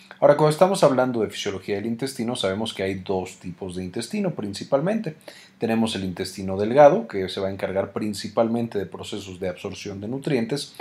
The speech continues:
y de la digestión final de los mismos. Y vamos a tener también el intestino grueso o también conocido como colon. Este no se encarga de la absorción de nutrientes.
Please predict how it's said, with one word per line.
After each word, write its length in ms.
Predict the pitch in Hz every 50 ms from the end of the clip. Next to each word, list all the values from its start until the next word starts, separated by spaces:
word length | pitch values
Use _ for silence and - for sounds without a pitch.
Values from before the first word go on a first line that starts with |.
| - - - _ _
y 120 | - 117 107
de 100 | 110 104
la 140 | 104 101
digestión 540 | 98 104 101 - 104 98 - - 110 113 110
final 340 | - 117 107 104 98 98 98
de 80 | 117 135
los 160 | 151 151 170
mismos. 400 | 185 - - 110 143 160 - - - - _ _ _ _ -
Y 140 | 185 180
vamos 260 | 160 156 151 156 156 147
a 100 | 120 -
tener 200 | 120 117 113 -
también 300 | 107 107 117 120 113 104
el 40 |
intestino 640 | 98 95 92 98 95 - - 117 117 123 127 113 - - _ _ _ -
grueso 600 | 110 110 113 113 120 131 135 135 - - - - -
o 160 | 104 117 120
también 320 | 117 110 98 101 104 113 113
conocido 480 | - 92 92 - - 104 98 95 92
como 240 | - 110 117 123 120
colon. 340 | - 190 185 185 170 160 156 - - - - - - - - - -
Este 340 | - 117 117 - - 117 101
no 260 | 101 104 107 120 139
se 140 | 147 - 170
encarga 380 | 147 147 - 156 170 170 143 110
de 40 | 98
la 80 | 95
absorción 420 | 92 - - 92 92 - 104 101 104
de 60 | 107
nutrientes. 640 | 120 131 131 - 190 202 202 180 - 123 - -